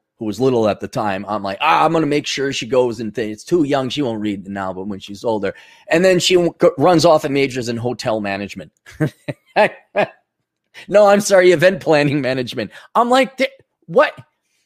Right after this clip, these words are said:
And so, and, th-, and it taught me a lesson.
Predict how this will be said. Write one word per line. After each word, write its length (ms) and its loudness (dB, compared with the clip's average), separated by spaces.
And 180 -6
so, 440 0
and, 180 -8
th-, 160 0
and 140 4
it 120 -4
taught 280 -6
me 100 -6
a 60 -2
lesson. 640 0